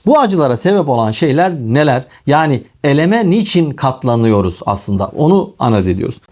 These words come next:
İnsanı acıya götüren en temel unsurlardan bir tanesi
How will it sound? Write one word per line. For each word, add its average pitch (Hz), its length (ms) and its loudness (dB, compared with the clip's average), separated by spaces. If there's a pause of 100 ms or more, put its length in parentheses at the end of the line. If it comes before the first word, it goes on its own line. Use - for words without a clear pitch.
(140)
İnsanı 190 460 0
acıya 160 300 2
götüren 147 600 0
en 202 220 2
temel 127 260 0
unsurlardan 113 580 0
bir 185 80 0
tanesi 107 600 0